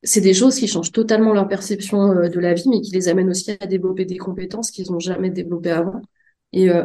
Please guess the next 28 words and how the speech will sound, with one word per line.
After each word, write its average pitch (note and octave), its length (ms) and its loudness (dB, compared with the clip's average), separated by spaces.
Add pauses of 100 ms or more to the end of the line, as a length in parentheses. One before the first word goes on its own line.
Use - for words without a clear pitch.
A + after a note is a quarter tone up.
(100)
euh, E3+ 120 0
je E3+ 80 -4
trouve G3+ 160 -4
ça F#3 160 0
très G#3+ 160 -2
dommage A3 280 2
quand G3 160 0
ils F#3+ 40 0
reviennent F#3+ 240 0
au G3 60 0
travail A3 540 -2
et F#3 120 -2
que F#3+ 220 -6
finalement, F#3 420 -4
on A3+ 60 -2
n'a F3 120 -2
aucune F#3 280 -2
conscience G#3+ 540 -2
de F#3+ 100 -4
ce - 80 -10
qu'ils F#3 220 -8
ont F#3+ 40 0
développé. F#3 460 -2 (420)
Et - 80 -2
donc, F#3 200 0
on F3 100 -2
construit G#3 400 -2
vraiment, G3 320 2